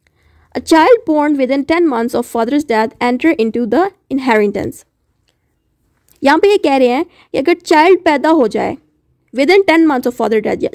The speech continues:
या, मतलब कि जब फादर फोत हो जाए,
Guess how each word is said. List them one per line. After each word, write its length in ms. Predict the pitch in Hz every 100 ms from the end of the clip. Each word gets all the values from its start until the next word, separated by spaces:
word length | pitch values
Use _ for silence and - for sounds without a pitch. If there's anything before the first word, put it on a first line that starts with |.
| -
या, 80 | -
मतलब 320 | 240 240 302
कि 180 | 311 302 311 - - -
जब 100 | 269
फादर 460 | - 262 254 339 359 -
फोत 260 | - 277 302
हो 100 | 240
जाए, 240 | 226 -